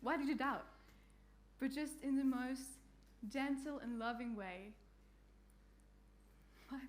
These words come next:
why did you doubt? You know, you know that I have the power for you to walk on water.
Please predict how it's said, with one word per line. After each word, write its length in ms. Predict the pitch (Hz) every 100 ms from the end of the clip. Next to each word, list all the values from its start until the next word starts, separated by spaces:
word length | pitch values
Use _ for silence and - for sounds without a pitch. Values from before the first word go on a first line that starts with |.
| -
why 120 | 311
did 200 | 320 311
you 60 | 311
doubt? 240 | 277 330 - - - - - - - - - - - - - -
You 100 | 311
know, 160 | 330 403 269
you 100 | 294
know 280 | 285 359 294
that 100 | 214
I 80 | 220
have 140 | 233
the 100 | 214 208 208
power 180 | 226 208
for 80 | 202
you 120 | 190 190
to 60 | 202
walk 160 | 196 202
on 60 | 190
water. 240 | 185 190